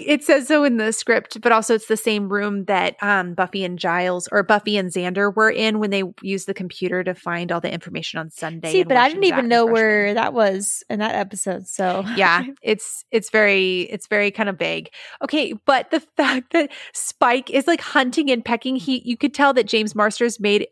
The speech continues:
Speaker 1: a point to show that Spike doesn't normally use computers the way he's typing.
Speaker 2: <laughs>
Speaker 1: Comedy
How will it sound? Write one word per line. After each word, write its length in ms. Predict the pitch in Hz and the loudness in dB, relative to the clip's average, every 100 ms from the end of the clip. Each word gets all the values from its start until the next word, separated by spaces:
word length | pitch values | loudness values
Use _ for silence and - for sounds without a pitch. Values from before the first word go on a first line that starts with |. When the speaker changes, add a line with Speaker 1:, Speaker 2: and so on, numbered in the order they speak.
| - | -4
Speaker 1:
a 140 | 202 196 | 0 0
point 320 | - 220 - | 0 -2 0
to 80 | 208 | 0
show 180 | 220 | 2
that 160 | 196 - | 2 0
Spike 340 | - 190 190 | 0 -2 0
doesn't 300 | - 214 214 | -2 -2 0
normally 260 | 202 190 202 | -2 -2 -2
use 220 | 180 185 | -2 -4
computers 640 | - 190 - 180 185 220 - | -6 -10 -6 -2 0 0 0
the 100 | 190 | 0
way 160 | 190 | 0
he's 220 | 196 190 | 0 -6
typing. 500 | - 180 180 226 240 247 - - | -4 -2 2 2 0 -4 -10 -4
Speaker 2:
<laughs> 300 | 277 - - | -4 -6 -6
Speaker 1:
Comedy 560 | 277 277 285 302 294 | 2 2 2 0 -2